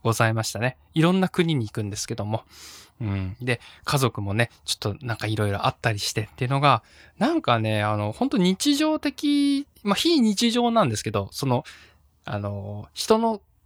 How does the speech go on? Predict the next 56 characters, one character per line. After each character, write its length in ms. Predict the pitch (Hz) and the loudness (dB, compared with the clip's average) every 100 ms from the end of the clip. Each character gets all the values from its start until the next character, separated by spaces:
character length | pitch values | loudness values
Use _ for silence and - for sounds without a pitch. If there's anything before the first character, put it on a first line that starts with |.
| _ _ _ _ _ | _ _ _ _ _
そ 160 | - | -6
の 140 | 180 170 | -2 0
人 180 | 185 202 | 2 2
生 140 | - | 0
を 20 | |
ち 120 | - | 2
ょ 80 | 147 | 2
っ 60 | 110 | 4
と 80 | 123 | 4
覗 180 | 143 | 4
か 120 | 160 165 | 4 0
せ 140 | 156 | 2
て 100 | 147 | 2
も 160 | 143 135 | 4 6
ら 140 | 135 | 4
う 20 | |
み 80 | 117 | 2
た 120 | 104 | -6
い 40 | 107 | -6
な 60 | |
ね、 120 | 180 _ | -6 _
非 200 | - 185 | 0 2
日 280 | 165 156 180 | 4 2 2
常 200 | 185 185 | 2 0
体 260 | - 190 180 | 2 2 2
験 300 | 190 185 220 | 0 4 6
を 180 | 247 - - - _ _ | 4 2 -20 -20 _ _
味 260 | - 123 127 | 0 4 4
わ 120 | 120 | 4
う 40 | |
こ 100 | 117 | 2
と 120 | 107 104 | -4 -6
が 140 | - _ _ _ - | -8 _ _ _ -2
で 120 | 117 | 0
き 120 | - | 2
る。 120 | 101 _ | -2 _
非 260 | - 175 165 | -2 -2 2
日 280 | 147 135 151 | 0 2 2
常 200 | 151 156 | 2 2
な 100 | 156 | 2
の 100 | 143 | 2
か、 240 | 175 165 | 0 0
日 260 | 151 135 156 | -2 0 2
常 200 | 156 151 | 2 2
な 80 | 151 | 2
の 100 | 151 | 2
か 100 | 160 | 4
よ 120 | 151 | 6
く 20 | |
わ 100 | 123 | 4
か 120 | 123 | 4
り 80 | 120 | 2
ま 100 | 120 | 2
せ 140 | 123 117 | 0 2
ん 40 | |
が、 200 | 143 156 | 2 0